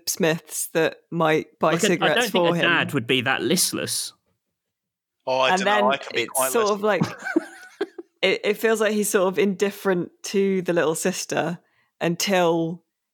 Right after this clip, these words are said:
Speaker 1: someone picks on her, and then it's like, "Hey, I'm the one that picks on my little <laughs> sister."
Speaker 3: That is interesting.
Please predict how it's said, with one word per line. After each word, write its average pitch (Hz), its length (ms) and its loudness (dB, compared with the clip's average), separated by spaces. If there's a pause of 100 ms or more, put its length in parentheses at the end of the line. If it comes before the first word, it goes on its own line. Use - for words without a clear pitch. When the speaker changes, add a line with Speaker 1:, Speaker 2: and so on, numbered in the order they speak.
(360)
Speaker 1:
someone 165 340 0
picks - 320 -2
on 160 120 2
her, 143 240 4
and 160 100 -2
then 156 100 2
it's - 160 -4
like, 156 220 0
"Hey, 165 440 0 (300)
I'm 180 280 0
the 165 80 0
one 151 200 0
that 135 100 -10
picks - 480 -6
on 147 120 -6
my 151 120 0
little 156 160 0
<laughs> - 120 2
sister." - 380 0 (680)
Speaker 3:
That - 240 0
is 160 140 0
interesting. 135 880 -2